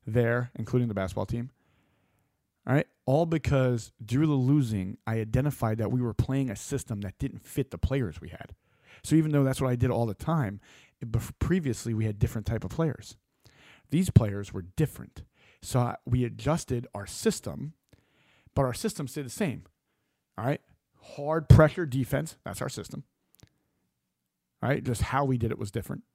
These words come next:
Right? What tactic we used was different. Same thing, same principle, same system. Same system, high percentage shot. All right? This time it was different 'cause it was more in the fast break style than the half court style.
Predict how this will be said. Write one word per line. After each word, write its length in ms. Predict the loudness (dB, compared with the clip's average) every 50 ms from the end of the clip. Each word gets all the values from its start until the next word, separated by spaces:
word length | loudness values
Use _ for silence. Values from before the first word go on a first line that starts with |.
| _ _ _ _ _ _ _ _ _ _ _ _ _ _ _ 2
Right? 180 | 2 2 2
What 200 | 0 -4 2 _
tactic 480 | 6 6 6 4 -4 -6 -6 -8 -6 -8
we 80 | -10
used 280 | -6 -6 -6 -6 -6 -6
was 140 | -8 -8 -6
different. 360 | -6 -8 -8 -8 -10 -12 -12 _ -18
Same 400 | -8 -4 0 2 2 2 0 -2
thing, 220 | -6 -10 -12 -12
same 220 | -10 -8 -6 -4
principle, 420 | -4 -4 -6 -8 -10 -14 -14 -14 -16 _ _ _ _ _ _ _
same 200 | -10 -8 -8 -8
system. 380 | -8 -8 -10 -10 -12 -14 -16 -16 _ _ _ _ _ _ _ _ _ _ _ _ _ _ _ _ _ _ _ -16
Same 300 | -8 -4 -2 -2 -2 -2
system, 500 | -2 -2 -2 0 0 0 -2 -2 -2 -6 -14 _ _ _ _ _ _ _ _ _ -4
high 180 | 0 0 0
percentage 340 | 0 -2 -2 -2 0 0 0
shot. 300 | 0 0 -2 -2 -4 -8 _ _ _ _ _ _ _ _ _ _ _ _ _ _ _ _ _ _ _ _ _ _ _ _ _ _ 2
All 80 | 4 4
right? 120 | 4 4 2 _ _ _ _ -4
This 200 | 0 0 0 2
time 200 | 0 0 0 0
it 80 | 0 -2
was 140 | -2 -2
different 300 | 0 0 -2 -2 -2 -2
'cause 140 | 0 0 2
it 40 | 2
was 160 | 2 2 0
more 200 | 0 -2 -2 -2
in 60 | -4
the 80 | -4 -8
fast 720 | -8 -10 -14 -16 -18 -12 -6 -2 -2 -2 -2 -2 -4 -4
break 220 | -4 -2 -2 -4
style 320 | -4 -2 -2 0 0 0 -2
than 240 | -4 -6 -6 -6 -6
the 240 | -6 -6 -6 -6
half 240 | -6 -4 -4 -6 -4
court 220 | -6 -6 -8 -8 -8
style. 280 | -8 -8 -6 -6 -8